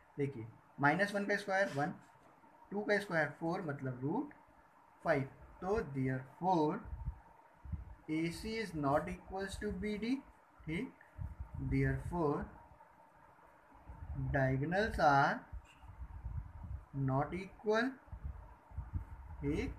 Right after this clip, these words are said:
So A B C D is a parallelogram, gram।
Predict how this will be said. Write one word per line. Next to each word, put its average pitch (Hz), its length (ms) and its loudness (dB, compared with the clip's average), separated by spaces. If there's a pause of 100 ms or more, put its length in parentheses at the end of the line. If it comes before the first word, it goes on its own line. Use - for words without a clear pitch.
(240)
So 202 220 4 (2500)
A 156 140 2 (320)
B 190 140 -6 (680)
C 170 360 -2
D 202 160 -2 (240)
is 147 220 0
a 156 160 8 (1600)
parallelogram, 170 1000 2 (3500)
gram। 165 400 0